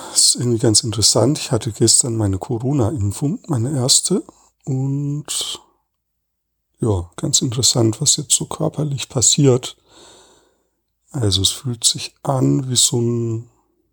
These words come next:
Ähm, also mir ist ein bisschen schlecht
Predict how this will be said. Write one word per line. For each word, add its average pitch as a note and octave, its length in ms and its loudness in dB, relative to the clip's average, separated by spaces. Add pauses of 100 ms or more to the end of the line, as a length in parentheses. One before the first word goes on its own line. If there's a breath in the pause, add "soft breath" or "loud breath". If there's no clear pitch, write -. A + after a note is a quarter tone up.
(3500)
Ähm, G#2+ 840 -10 (4000)
also A2 140 -2
mir A2 120 2
ist G2 100 -2
ein - 40 -16
bisschen - 340 0
schlecht - 720 -4